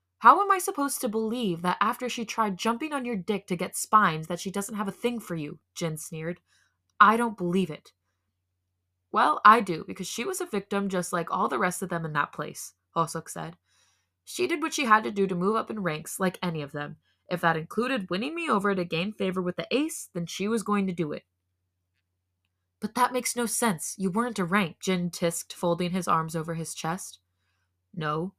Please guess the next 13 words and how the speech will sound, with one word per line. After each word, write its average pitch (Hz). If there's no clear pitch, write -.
but 165
I 165
had 170
the 165
ace's 165
ear, 214
and 170
that 165
was 180
good 170
enough," -
Hosok 156
said. 156